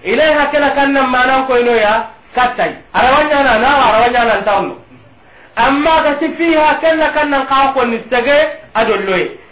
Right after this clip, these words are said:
Ilayha na kan nan ka koy noy soge kan talloy koy noy. Idan, eh, usulu tafsir ndi, o ka su ko man tan karna. Yani, sana ngar ni taru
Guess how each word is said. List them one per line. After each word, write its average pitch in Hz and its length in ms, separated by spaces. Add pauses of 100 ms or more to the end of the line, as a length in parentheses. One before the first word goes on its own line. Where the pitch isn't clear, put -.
Ilayha 302 420
na 285 160
kan 285 180
nan 269 160
ka 277 140
koy 254 180
noy 262 160 (100)
soge 254 420
kan 208 180
talloy 220 380
koy 175 200
noy. 143 180 (760)
Idan, 269 240
eh, 240 400
usulu 285 320
tafsir 247 380 (100)
ndi, 226 200 (200)
o 233 60 (100)
ka 285 160
su 294 80
ko 262 160
man 240 200
tan 233 180
karna. 175 260
Yani, 226 360
sana 277 280
ngar 254 200
ni 233 120
taru 247 320